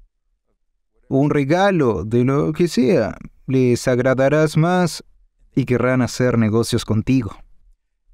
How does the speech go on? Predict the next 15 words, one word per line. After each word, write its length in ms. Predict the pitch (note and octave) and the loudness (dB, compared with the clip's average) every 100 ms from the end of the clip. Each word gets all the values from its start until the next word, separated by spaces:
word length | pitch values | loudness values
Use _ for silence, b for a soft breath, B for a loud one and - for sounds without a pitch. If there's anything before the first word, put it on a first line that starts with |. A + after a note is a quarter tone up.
| _ | _
Después 600 | C3+ C#3+ - G3+ B3 A#3+ | -2 -2 -2 0 2 2
de 180 | G#3+ F#3 | 0 0
que 160 | F3 D#3 | 0 0
se 160 | D#3 | 0
vean 540 | C#3+ D#3+ D#3 D3 C#3 C3 | 2 2 4 2 2 0
a 120 | B2+ | -2
sí 240 | - D3+ | -2 2
mismos 1000 | D3 D3 E3+ F#3 D#3+ C#3 A#2 G#2 - - - | 4 4 4 2 2 0 0 0 -6 -14 -6
haciendo 580 | B2+ B2 - C#3+ C#3 C3 | -2 -2 0 0 2 2
negocios 600 | A#2+ B2 F#3+ F#3+ F#3+ - | 2 2 0 0 -2 0
contigo, 720 | D#3+ D#3 E3+ D#3+ B2+ B2+ A#2+ b | -2 0 0 0 0 0 -2 b
se 220 | - C#3+ | -2 0
van 180 | C#3 F3+ | 2 2
a 120 | F3+ | 0
comprometer. 960 | E3 E3 D3+ D#3 D3 D3 F3+ G3+ D#3+ | 0 0 2 2 2 0 0 0 -2